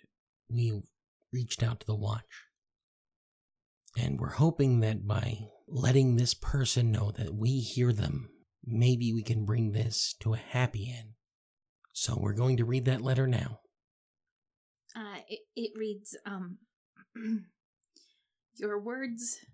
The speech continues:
Speaker 2: like a knife, can sting, but we must be tested so the truth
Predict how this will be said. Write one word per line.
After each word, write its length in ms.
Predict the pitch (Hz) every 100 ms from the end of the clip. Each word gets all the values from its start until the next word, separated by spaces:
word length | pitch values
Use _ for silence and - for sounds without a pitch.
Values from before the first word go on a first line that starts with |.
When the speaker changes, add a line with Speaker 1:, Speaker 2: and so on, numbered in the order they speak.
| _ _ _ _
Speaker 2:
like 200 | - 233
a 60 | 247
knife, 540 | 226 233 214 - - - _ -
can 200 | 233 214
sting, 560 | - - 214 170 190 220 _ _ _ _ _ _ _ - - 233 233
but 140 | 214 - 202 _ _ _ _ 220
we 140 | 247
must 300 | 247 240 -
be 120 | 226
tested 640 | 214 - 269 - 214 202 - _ _ _ _ _ _ _ _ _
so 380 | - - 220 214
the 160 | 202
truth 600 | 208 - 330 302 - -